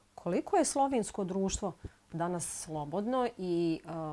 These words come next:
isto tako pročitala sam na, ovaj, u, u jednom intervjuu, ovaj, e, sa vama, e, da ste kazali da, e, ne vjerujete u slobodu onakvu kako je vidi, je li, e,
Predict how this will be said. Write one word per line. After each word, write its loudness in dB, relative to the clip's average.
isto 10
tako 8
pročitala 0
sam -4
na, -2
ovaj, -2
u, -6
u -4
jednom 0
intervjuu, 0
ovaj, -8
e, -12
sa -8
vama, 0
e, 2
da 2
ste -6
kazali 2
da, 0
e, -6
ne 0
vjerujete 2
u 4
slobodu 2
onakvu -4
kako 2
je 6
vidi, 0
je 4
li, 2
e, 0